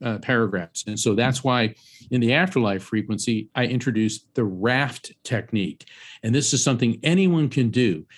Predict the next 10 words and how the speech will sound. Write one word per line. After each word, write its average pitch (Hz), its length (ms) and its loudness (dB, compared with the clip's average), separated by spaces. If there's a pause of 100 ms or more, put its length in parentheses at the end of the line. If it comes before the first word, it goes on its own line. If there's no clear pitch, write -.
(120)
It 117 160 -2
teaches 139 480 -2
you 117 120 2
how 113 200 0
to 95 280 -2
recognize 101 1040 -2 (720)
the 117 100 2
signs 113 480 2
from 110 160 0
spirits, - 720 -2